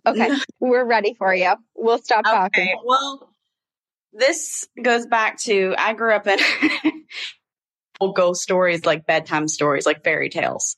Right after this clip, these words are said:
Speaker 2: So my dad growing up would always tell us ghost stories, and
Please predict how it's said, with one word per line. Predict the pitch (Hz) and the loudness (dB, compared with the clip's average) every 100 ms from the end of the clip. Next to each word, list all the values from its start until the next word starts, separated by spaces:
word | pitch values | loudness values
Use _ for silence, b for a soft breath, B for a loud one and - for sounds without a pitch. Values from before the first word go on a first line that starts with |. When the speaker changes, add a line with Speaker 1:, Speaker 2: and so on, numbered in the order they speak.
| _ _ _ _ | _ _ _ _
Speaker 2:
So | - 190 165 160 156 151 139 | -2 2 4 4 2 -2 -6
my | 165 165 170 | -2 0 0
dad | 170 165 160 | 0 -2 -2
growing | 160 156 156 | 0 0 0
up | 156 | 0
would | 156 | 0
always | 156 151 156 | 0 0 -2
tell | - 151 | -2 -2
us | 156 | -2
ghost | 156 151 | -2 -2
stories, | - 160 156 151 | 0 0 2 0
and | 156 | 0